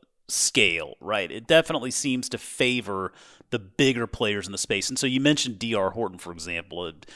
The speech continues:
twenty-eight some odd billion dollar market capitalization. I mean, that's a company that's been doing it for a while, obviously knows what they're doing.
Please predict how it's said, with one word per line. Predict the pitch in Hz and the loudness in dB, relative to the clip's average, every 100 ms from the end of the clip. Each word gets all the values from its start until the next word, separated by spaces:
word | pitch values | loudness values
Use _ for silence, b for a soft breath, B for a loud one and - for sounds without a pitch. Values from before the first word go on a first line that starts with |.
| B B B - | B B B -6
twenty-eight | - 143 131 117 - | 2 6 8 6 2
some | - 120 | 2 4
odd | 101 98 | 4 2
billion | 113 107 98 | 0 0 0
dollar | 92 90 85 | 0 0 0
market | 95 101 104 | -2 -4 -6
capitalization. | - 98 87 85 85 87 98 - 80 | -4 -4 -4 -10 -10 -8 -6 -8 -10
I | |
mean, | 98 | -10
that's | 113 117 | -8 -4
a | |
company | 139 131 110 | -2 -2 -2
that's | 95 | -6
been | - 101 | -8 -8
doing | 101 110 104 | -4 -4 -4
it | 98 | -6
for | - 98 | -4 -4
a | 87 | -2
while, | 95 95 85 | 0 2 2
obviously | 85 104 98 - | 0 -2 -4 -8
knows | 101 95 92 | -6 -8 -6
what | 95 - | -8 -6
they're | 82 | -8
doing. | - 165 143 104 | 0 2 2 0